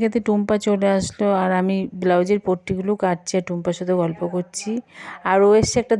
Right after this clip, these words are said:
দরকারেই, এসছে কারণ হচ্ছে ড্রাগন ফ্রুট গাছের ডাল নিতে এসেছিলো। এই যে ভাত নিয়ে বসে পড়েছি, এই গা-, এই বাটিটার মধ্যে ভাত বেড়েছিলাম, এটার মধ্যে নিয়ে নিলাম।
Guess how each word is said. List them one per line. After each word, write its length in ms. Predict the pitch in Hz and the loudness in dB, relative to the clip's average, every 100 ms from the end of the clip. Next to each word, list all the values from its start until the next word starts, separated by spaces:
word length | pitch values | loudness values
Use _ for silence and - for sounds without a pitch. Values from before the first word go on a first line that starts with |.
| 196 | 4
দরকারেই, 520 | 170 175 208 196 196 254 - - - - - - 180 | 4 2 2 4 2 0 -10 -20 -20 -20 -16 -4 -2
এসছে 320 | - - 220 202 202 202 196 | -2 -2 0 2 2 2 2
কারণ 220 | 190 180 190 | 2 2 2
হচ্ছে 240 | 196 190 220 190 | 0 -2 -4 0
ড্রাগন 280 | 170 165 190 | 0 0 -2
ফ্রুট 160 | 190 185 190 | -2 0 0
গাছের 280 | 185 202 208 175 | 2 0 0 0
ডাল 160 | 170 165 175 | 2 2 0
নিতে 200 | 175 180 | 0 0
এসেছিলো। 460 | - - - 165 170 160 - - - - | 0 -2 -6 -8 -8 -12 -20 -20 -20 -18
এই 60 | 226 | -12
যে 60 | 233 214 | -10 -10
ভাত 160 | 196 190 202 | -10 -10 -10
নিয়ে 120 | 226 208 | -12 -10
বসে 160 | 208 208 | -12 -10
পড়েছি, 200 | 220 226 | -8 -6
এই 40 | 214 | -4
গা-, 140 | 185 165 | -2 -2
এই 60 | 190 | -2
বাটিটার 360 | 180 180 190 202 208 | -4 -4 -10 -10 -10
মধ্যে 160 | 208 185 | -10 -10
ভাত 140 | 175 170 185 | -10 -12 -10
বেড়েছিলাম, 500 | 208 208 - 226 269 190 | -10 -10 -10 -10 -10 -12
এটার 200 | 190 208 | -14 -14
মধ্যে 180 | 208 208 233 | -14 -12 -10
নিয়ে 140 | 220 202 | -10 -12
নিলাম। 260 | 202 214 269 | -12 -10 -10